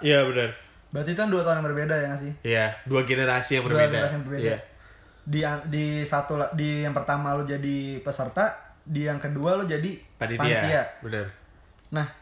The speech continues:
Speaker 2: kalau treatment lu ke peserta itu beda, berarti kan bukannya peserta yang meminta treatment berbeda gitu.
Speaker 1: Hmm.
Speaker 2: Kalau bagi gue sih, masalah itu cuman masalah panitia yang sekarang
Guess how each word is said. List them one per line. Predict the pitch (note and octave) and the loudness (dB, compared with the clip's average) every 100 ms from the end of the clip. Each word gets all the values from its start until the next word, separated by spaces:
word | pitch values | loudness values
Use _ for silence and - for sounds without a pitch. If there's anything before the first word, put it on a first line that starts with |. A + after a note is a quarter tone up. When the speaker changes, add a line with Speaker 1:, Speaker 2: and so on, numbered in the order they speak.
| - - | -20 -4
Speaker 2:
kalau | E3 G#3 A#3 | 0 0 0
treatment | F#3 F3 E3 D#3 D#3+ | -4 -2 -2 0 0
lu | E3 D#3+ D#3+ - | 0 0 -4 -2
ke | D3+ - | -2 -2
peserta | D3 D#3 C#3 C#3+ C3+ | -2 -2 0 -2 -2
itu | D3 | -2
beda, | F#3+ F3 C#3+ C#3 | -2 0 -2 -2
berarti | C3+ E3+ | -6 -4
kan | B3 A3 | -2 0
bukannya | E3 D#3 C#3+ C3+ | 0 -2 -4 -4
peserta | C#3 D3 A3 | -2 0 2
yang | G#3 | 0
meminta | D#3+ D3+ E3+ F3+ | 0 -2 -2 -2
treatment | D3+ D3+ D#3 D3+ | -4 -6 -4 -2
berbeda | D3+ E3+ E3+ C3+ | -2 0 0 -2
gitu. | B2 | -8
Speaker 1:
Hmm. | B2+ - C3 B2+ A#2+ A#2 A2+ - - - - | -14 -16 -18 -14 -12 -12 -14 -20 -20 -20 0
Speaker 2:
Kalau | E3 | 4
bagi | E3 E3 E3 | 4 4 2
gue | D#3+ G3 | 0 0
sih, | B3+ - - - - - - - - - - - - - - - - - | -2 -8 -16 -20 -20 -20 -20 -20 -20 -20 -20 -20 -20 -20 -20 -20 -20 -8
masalah | D#3 D#3+ E3+ D#3+ | -2 2 4 4
itu | D#3+ A3+ A3 | 2 -2 -2
cuman | F3+ E3 | 0 0
masalah | D#3 D3 D3+ D3+ G#3 A3+ - - - - - - - - - - | 0 -2 0 2 0 -2 -12 -20 -20 -20 -20 -20 -20 -20 -20 -4
panitia | D#3+ E3 E3 E3+ E3+ F3 E3+ | 2 2 2 -2 0 2 2
yang | D#3+ | 0
sekarang | - G#3 F#3 F3 F3+ | 0 2 2 0 -4